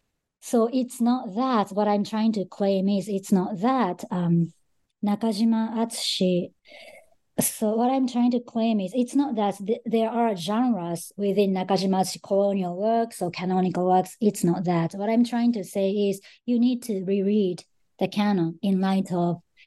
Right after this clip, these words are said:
in light of his colonial works, what is considered to be minor works.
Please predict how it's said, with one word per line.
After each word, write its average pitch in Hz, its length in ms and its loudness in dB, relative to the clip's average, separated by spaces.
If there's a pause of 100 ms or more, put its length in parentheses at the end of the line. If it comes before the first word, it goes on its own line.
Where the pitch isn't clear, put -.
in 214 220 2
light 202 340 0
of 190 280 -2 (380)
his 233 200 2
colonial 190 540 0
works, 170 260 -2
what 196 180 0
is 185 140 -2
considered 190 420 0
to 175 80 -4
be 180 120 0
minor 180 400 2
works. 170 420 -2